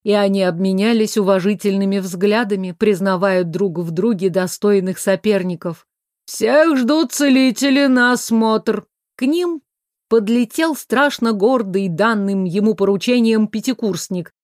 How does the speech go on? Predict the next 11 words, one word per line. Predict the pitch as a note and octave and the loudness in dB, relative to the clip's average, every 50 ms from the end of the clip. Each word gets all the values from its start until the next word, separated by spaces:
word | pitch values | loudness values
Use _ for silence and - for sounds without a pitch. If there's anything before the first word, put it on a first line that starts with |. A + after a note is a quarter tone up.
| _ _ | _ _
и | - B3+ A#3 | -2 -2 0
команды | - B3 A#3+ A3+ A3 B3+ C4 C4 B3+ A3+ B3 | 2 2 2 2 4 2 2 2 2 0 0
под | - - A3 G#3+ F#3+ F#3 | 0 0 0 0 0 0
вопли | B3+ C4 - - A3+ A3 G#3 | -2 -2 -2 -2 -2 -2 -2
сходящих | - - - G3+ G3+ F#3 A#3 A3+ G#3+ - - - G#3+ - | -2 -2 -2 0 0 2 2 0 0 0 -2 -4 -4 -4
с | - - A3+ | -4 -2 -2
ума | A3 A3 A3 G#3+ G3+ | 0 2 0 0 -2
трибун | - F#3+ F#3+ F#3+ F#3+ C4 D4 C4+ B3 - _ _ _ - | -2 -2 -2 -2 0 0 0 -2 -2 -4 _ _ _ -4
отправились | - - - - - G#3+ A#3 C4+ C4+ B3+ C4 A#3+ B3+ B3+ - - - _ - | -4 -4 -4 -4 -2 -2 0 0 0 0 0 0 -2 -2 -4 -8 -12 _ -4
в | G#3 | -2
раздевалки. | A#3 A#3+ G#3 F#3 F#3+ A3 F#3 G3 F#3 F#3 F3 - _ - F#3 E3+ | 0 0 0 0 -2 -2 -2 -2 -4 -6 -6 -10 _ -14 -14 -14